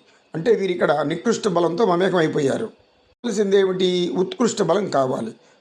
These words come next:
ఉత్కృష్ట బలం అంటే ఏంటో మనం ఇదివరకే తెలుసుకున్నాం.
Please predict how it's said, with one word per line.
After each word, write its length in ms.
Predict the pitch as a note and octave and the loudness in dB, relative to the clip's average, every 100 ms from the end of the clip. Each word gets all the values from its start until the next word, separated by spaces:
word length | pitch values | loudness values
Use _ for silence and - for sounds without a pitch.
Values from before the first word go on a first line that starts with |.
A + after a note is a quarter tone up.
| - | -6
ఉత్కృష్ట 440 | F3+ - C4+ - A3+ | -4 -4 -6 -2 0
బలం 240 | G3+ G3 | 2 2
అంటే 180 | F#3 F#3 | 0 0
ఏంటో 200 | F3+ F#3+ | 0 0
మనం 140 | E3 | -2
ఇదివరకే 320 | C#3+ D#3 D#3 | 0 0 0
తెలుసుకున్నాం. 640 | D3 D3+ C3 - C3 A#2 | -2 -2 -4 -4 -4 -4